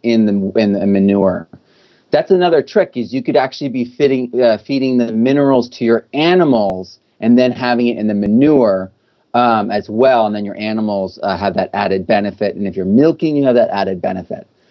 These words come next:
But, but yeah, you're absolutely correct that the rock dust is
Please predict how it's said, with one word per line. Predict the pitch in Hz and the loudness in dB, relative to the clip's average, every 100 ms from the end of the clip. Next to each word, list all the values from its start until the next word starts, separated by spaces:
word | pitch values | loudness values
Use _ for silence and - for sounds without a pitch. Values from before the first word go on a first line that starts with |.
| _ _ _ - | _ _ _ 0
But, | 120 117 104 | 2 2 0
but | 113 | -2
yeah, | 117 135 | 2 2
you're | 117 131 | 2 -2
absolutely | - 151 131 165 135 117 113 | -4 -8 -6 -2 2 2 0
correct | - 120 113 101 _ 117 | -4 -2 -2 -4 _ -4
that | 110 | -2
the | 113 | -2
rock | 101 110 107 - | 0 -2 -2 -2
dust | 120 95 - | 0 0 -4
is | 113 | -20